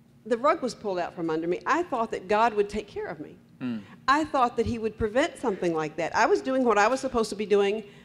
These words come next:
Speaker 1: Why didn't God take care of me? So that created a, uh, spiritual crisis. And then the people that I thought would support me didn't.
Speaker 2: Mm.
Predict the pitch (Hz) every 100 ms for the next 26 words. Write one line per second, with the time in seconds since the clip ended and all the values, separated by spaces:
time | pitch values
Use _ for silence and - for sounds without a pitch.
0 | - - - _ - 226 302 294 233 214
1 | 220 - 190 381 - 220 226 - 269 226
2 | 208 208 202 - - - 202 190 180 165
3 | 165 - - 320 320 196 - 151 131 -
4 | - - - - - - - - 240 240
5 | 262 240 269 262 240 220 196 208 226 214
6 | 202 180 - - - - - - - -
7 | 240 - 359 - 202 185 208 - - -
8 | 226 349 180 - - - 127 123